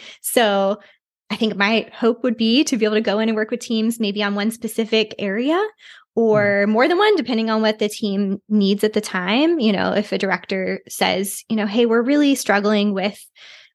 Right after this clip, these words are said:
Speaker 1: with conflict on our team right now, you know, maybe you could come do something on conflict resolution." So doing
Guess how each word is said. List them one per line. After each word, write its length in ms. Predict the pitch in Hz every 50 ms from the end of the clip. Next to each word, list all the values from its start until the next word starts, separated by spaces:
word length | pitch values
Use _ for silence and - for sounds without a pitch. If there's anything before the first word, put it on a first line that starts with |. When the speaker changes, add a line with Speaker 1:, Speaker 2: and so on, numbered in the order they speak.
| _ _
Speaker 1:
with 120 | - 202 -
conflict 460 | - - 196 185 185 - 190 190 -
on 100 | 196 190
our 80 | 180 190
team 240 | - - 185 185
right 140 | - - -
now, 240 | - 175 170 180 185
you 100 | 185 196
know, 360 | 190 175 180 180 185 202 202 - _ _ _
maybe 220 | - 202 202 190 190
you 160 | 190 196 190
could 120 | - 233
come 240 | 220 262 208 208 226
do 440 | 226 233 220 208 208 208 208 208 - -
something 300 | - - 240 233 226 214
on 120 | 190 196 220
conflict 400 | - 277 254 247 - 233 220 -
resolution." 560 | 233 226 208 208 208 196 196 - - - 214
So 140 | - - 247
doing 420 | 202 240 254 247 240 233 226 226